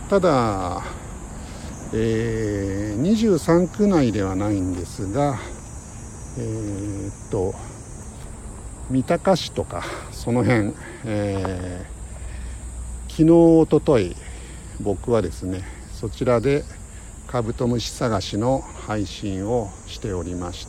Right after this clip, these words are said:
て、実際に、えー、昨日はクワガタ、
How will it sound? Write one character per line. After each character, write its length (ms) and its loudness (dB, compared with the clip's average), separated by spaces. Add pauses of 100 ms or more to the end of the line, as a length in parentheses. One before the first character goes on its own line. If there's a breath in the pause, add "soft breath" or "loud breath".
て、 180 2 (680 loud breath)
実 300 -6
際 220 -2
に、 320 0 (960 loud breath)
え 40 -8 (540)
ー、 60 -12
昨 80 4
日 0 - (220)
は 180 -4
ク 140 -6
ワ 120 0
ガ 120 -6
タ、 260 -10